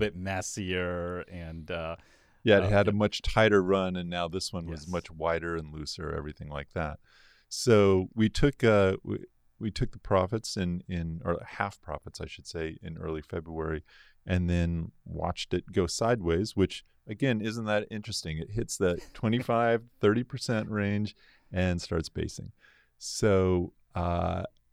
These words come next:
Speaker 2: and it was pretty easy to hold, and then, and then when the market got a little wild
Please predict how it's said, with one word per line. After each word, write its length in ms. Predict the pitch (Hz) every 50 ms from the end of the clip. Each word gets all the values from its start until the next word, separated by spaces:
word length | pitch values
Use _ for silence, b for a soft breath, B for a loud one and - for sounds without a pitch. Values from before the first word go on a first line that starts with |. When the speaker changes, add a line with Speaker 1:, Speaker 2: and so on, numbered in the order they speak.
| _ _ _ _ _ _ _ _ _
Speaker 2:
and 180 | - 104 113 123 -
it 100 | 131 120
was 240 | 135 120 104 117 - - _ _ _ _
pretty 260 | - - - 226 277
easy 360 | 269 - - 131 123 117 120
to 80 | - 104
hold, 380 | - - - 156 170 156 123 104
and 120 | 101 107
then, 260 | 120 131 135 135 - - -
and 160 | 107 104 110
then 160 | 117 120 127
when 120 | 123 120 110
the 80 | 104
market 480 | 92 95 107 113 123 - - 110 - -
got 160 | - 101 95
a 40 | 95
little 220 | 95 95 90 87
wild 460 | 87 90 101 107 107 101 92 87 80